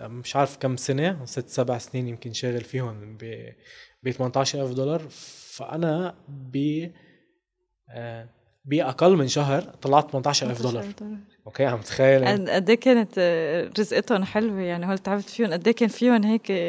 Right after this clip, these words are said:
Speaker 2: نية صافية
Speaker 1: إيه،
Speaker 2: وتعب عن
Speaker 1: الحمد لله.
Speaker 2: جد،
Speaker 1: عليك.
Speaker 2: فدغري بينوا.
Speaker 1: كنا
Speaker 2: حلو.
Speaker 1: نشتغل من الفجر، يعني ما تت-، ما تخيلي قد إيه كان في كمية عالم يجوا على المحل.
Speaker 2: مم.
Speaker 1: كنا نسجل، يعني عنا ورقة نحطها على الحيط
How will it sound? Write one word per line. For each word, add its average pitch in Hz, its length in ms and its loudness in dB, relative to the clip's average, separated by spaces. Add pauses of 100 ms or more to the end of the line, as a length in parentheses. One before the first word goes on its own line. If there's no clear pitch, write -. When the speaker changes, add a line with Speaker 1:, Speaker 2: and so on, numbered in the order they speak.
(160)
Speaker 2:
نية 233 360 8
صافية 226 460 2
Speaker 1:
إيه، 185 40 2
Speaker 2:
وتعب 156 420 8
عن - 80 8
Speaker 1:
الحمد - 160 8
لله. 220 220 10
Speaker 2:
جد، 127 200 -2
Speaker 1:
عليك. 143 140 8
Speaker 2:
فدغري 202 400 4
بينوا. 208 360 2
Speaker 1:
كنا 175 120 -8 (160)
Speaker 2:
حلو. 220 240 4
Speaker 1:
نشتغل 156 380 6
من 127 220 0
الفجر، 123 640 2
يعني 127 300 -6 (500)
ما 143 160 -4
تت-، - 440 -16
ما 156 80 -6
تخيلي 156 600 4
قد 120 260 -6
إيه 135 60 2
كان 131 320 -4
في 135 360 -6 (420)
كمية 131 380 0
عالم 123 300 2
يجوا 113 180 -4
على 110 100 -8
المحل. 113 240 -10
Speaker 2:
مم. - 500 -16
Speaker 1:
كنا 143 340 2
نسجل، 143 760 2
يعني 123 180 -6
عنا 135 180 0
ورقة 127 240 4
نحطها 120 340 -8
على 117 80 -4
الحيط 151 420 -4